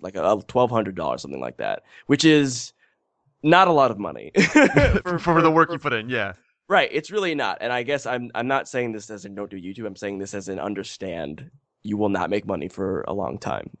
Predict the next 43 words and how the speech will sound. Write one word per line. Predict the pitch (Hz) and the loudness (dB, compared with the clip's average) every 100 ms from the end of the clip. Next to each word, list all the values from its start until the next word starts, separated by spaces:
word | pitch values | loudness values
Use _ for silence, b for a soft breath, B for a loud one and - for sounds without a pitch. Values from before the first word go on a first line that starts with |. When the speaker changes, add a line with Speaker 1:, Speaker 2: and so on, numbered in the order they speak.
| - | 0
Speaker 1:
um, | 95 87 76 | 0 0 -4
unless | - 104 - | -2 -2 -2
you | |
just | 95 90 | -6 -8
explode, | - 90 - | -8 -6 -4
which | 143 170 | -4 -6
is | 156 - | -8 -2
great. | 135 85 - B B B | 0 0 -4 B B B
But, | 139 139 | 6 8
um, | 135 127 123 | 8 6 2
so | - 165 | -2 4
yeah, | 202 175 131 | 6 6 6
I, | 117 | 4
I | |
had | 131 156 139 | 2 0 0
to | |
work. | 131 131 117 _ | -2 -4 -6 _
I | 120 | -4
had | 139 | -2
to | 131 | -2
work | 123 123 | -4 -6
to, | 113 104 | -6 -8
to | - 107 | -8 -8
kind | 117 | -6
of | 101 | -6
stay | - 101 | -6 -4
afloat. | 98 - 101 92 92 - _ _ _ _ | -4 -4 -4 -4 -6 -18 _ _ _ _
And, | 110 107 101 98 | -2 -2 -2 -2
uh, | 101 95 | -2 -2
GameStop | 135 165 - 175 | -2 -2 -2 -4
was, | 113 - | -4 -8
was | 107 107 | -12 -8
fine | - 107 104 | 0 2 0
at | 95 | -4
the | |
time. | 92 90 95 92 92 98 - | -10 -4 -2 -2 -4 -6 -6
And | 104 | -2
I, | 104 101 - | 0 -2 -2
eventually | 95 110 139 151 127 | 0 4 4 2 0
I | 101 | -2
started | - 107 104 | -2 -2 -4
doing, | 95 90 90 87 78 | -4 -4 -4 -6 -8
um, | 71 87 87 87 80 | -8 -6 -6 -6 -10